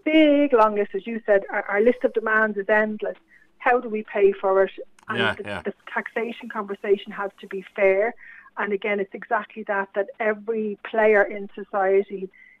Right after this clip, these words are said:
Speaker 1: is, is making its fair contribution into our tax take. Like, the Commission on Taxation and Welfare had this amazing report last year, year before. And, like, that's the key thing. Every time you ask for a, a, a certain tax,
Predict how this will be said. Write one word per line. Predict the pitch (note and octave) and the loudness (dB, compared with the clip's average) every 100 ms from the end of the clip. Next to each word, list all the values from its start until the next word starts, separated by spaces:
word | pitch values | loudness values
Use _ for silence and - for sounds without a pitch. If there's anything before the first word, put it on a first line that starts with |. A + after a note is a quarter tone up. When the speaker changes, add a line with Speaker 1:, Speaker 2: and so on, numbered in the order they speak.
| _ - | _ -2
Speaker 1:
is, | A3+ G3 _ - | 0 0 _ 0
is | A3 G#3 | 0 2
making | A3 A3 A3 A#3 G#3 | 2 4 4 -2 -4
its | G3+ - | -4 -2
fair | G#3+ G3+ | 2 2
contribution | G3 G#3 G3 - G3 G3+ G3+ - G3+ F#3+ - | 2 -4 -6 -12 -6 -2 -2 -4 -10 -12 -8
into | G3+ G3 - F#3+ | -8 -8 -6 -4
our | F#3 - | -4 -6
tax | F#3 F#3+ - | -8 -8 -12
take. | - F#3 F#3 | -4 -4 -4
Like, | G3 | -12
the | G#3+ | -16
Commission | - G#3 G#3+ G#3+ | -16 -14 -14 -16
on | G3+ | -14
Taxation | G#3 G3 G#3 G3 G3 | -12 -10 -6 -6 -6
and | F#3+ | -8
Welfare | F#3+ G3 G3 F#3 | -4 -4 -4 -8
had | F#3 | -8
this | F#3 | -10
amazing | G3 F#3+ G3+ F#3+ | -6 0 0 0
report | F#3 F#3 G3 F#3 F#3 | -12 -8 -2 -2 -4
last | F#3+ G3 G3 | -6 -6 -6
year, | G#3+ | -8
year | G3+ G3+ | -2 -2
before. | G3 - G#3 G3+ G3+ - - - - - | -4 -6 0 2 2 -2 -20 -20 -18 -4
And, | G#3 G3+ G3 - | -2 -2 -4 -4
like, | G#3 G3 | -4 0
that's | F3 - | -2 -2
the | A#3+ | -14
key | - A3 | -8 -6
thing. | G3 G#3+ G#3 | -4 -2 2
Every | G#3+ A3+ | 2 0
time | A#3+ G#3+ | 0 0
you | G#3 G3+ | 2 2
ask | G3+ G3+ - | 2 0 -4
for | G3+ | -2
a, | G3 - - - - | -2 -2 -18 -12 -12
a, | |
a | F#3+ | -6
certain | - G#3 G#3 G3+ | 2 2 2 -6
tax, | - G#3 F#3+ | 2 2 0